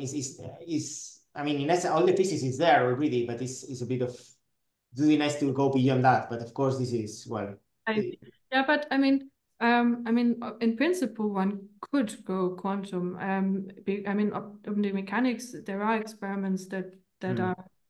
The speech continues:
Speaker 2: in the quantum regime, right? It's just that in this particular experiment,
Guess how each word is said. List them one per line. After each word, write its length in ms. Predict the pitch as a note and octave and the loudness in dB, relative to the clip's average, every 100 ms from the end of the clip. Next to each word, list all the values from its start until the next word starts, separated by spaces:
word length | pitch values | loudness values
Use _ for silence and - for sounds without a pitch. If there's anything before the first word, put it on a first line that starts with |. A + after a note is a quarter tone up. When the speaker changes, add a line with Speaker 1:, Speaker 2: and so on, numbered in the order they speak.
| _ | _
Speaker 2:
in 80 | G3+ | -8
the 60 | F#3 | -6
quantum 540 | F#3+ F#3+ F#3+ F#3+ F#3 | -6 -6 -4 -2 -2
regime, 420 | F3+ F3+ G3+ F#3+ | -2 -2 -2 0
right? 320 | F#3 F#3 G#3+ - - _ G3 | -2 -2 -6 -8 -20 _ -10
It's 160 | F#3+ | -10
just 320 | - G3+ G3+ | -6 -4 -4
that 220 | G3+ F#3+ G3+ | -4 -4 -2
in 100 | G3+ | -4
this 140 | G#3 | -4
particular 420 | F#3+ F#3 G#3+ G#3+ | -6 -6 -4 -4
experiment, 600 | G3 G3 G3 F#3+ G3 F#3+ | -4 -6 -4 -4 -2 -4